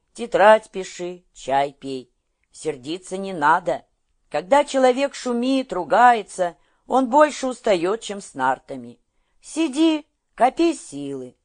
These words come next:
капитан Николай». Снег в котле оседал, шипел. В темноте фыркали и отряхивались собаки. «Зачем я один?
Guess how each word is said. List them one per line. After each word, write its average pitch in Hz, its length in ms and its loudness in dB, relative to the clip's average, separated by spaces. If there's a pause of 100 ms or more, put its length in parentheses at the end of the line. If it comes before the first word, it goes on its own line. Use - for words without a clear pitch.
капитан 123 600 -10
Николай». 117 560 -12 (1500)
Снег 262 420 -4
в - 120 -20
котле 202 380 -2
оседал, 156 600 -2
шипел. 123 640 -18 (600)
В - 100 -20
темноте 202 500 -4
фыркали 208 720 -8 (240)
и 147 80 -4
отряхивались 160 840 -4
собаки. 131 720 -12 (2000)
«Зачем 208 580 0
я 240 320 6
один? 196 540 -6